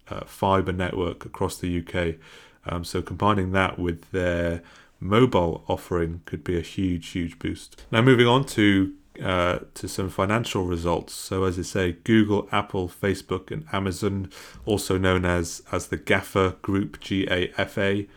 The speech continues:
um, all released their quarterly financial results, um, and really quite impressive.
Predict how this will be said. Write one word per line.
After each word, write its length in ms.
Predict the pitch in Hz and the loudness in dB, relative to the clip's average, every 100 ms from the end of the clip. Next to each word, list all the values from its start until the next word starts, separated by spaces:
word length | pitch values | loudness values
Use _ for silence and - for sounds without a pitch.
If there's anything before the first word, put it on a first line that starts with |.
| - - - _ _ | -20 -20 -20 _ _
um, 200 | 95 90 | -8 -2
all 180 | 107 104 | 4 4
released 400 | 98 92 92 - | 4 2 0 -2
their 180 | 92 90 | -2 -2
quarterly 540 | - 104 90 - 92 | -2 -2 -4 -4 -6
financial 580 | 80 95 92 95 - 104 | -4 -4 -4 -4 -4 -6
results, 600 | 101 95 104 - - - - | -6 0 0 0 -4 -10 -6
um, 320 | 92 95 - | -4 -4 -4
and 340 | 101 98 95 | -2 0 2
really 360 | 95 113 104 92 | 4 4 4 0
quite 300 | - 104 95 | -2 0 2
impressive. 520 | 90 - 101 - - | 0 -2 -4 -6 -12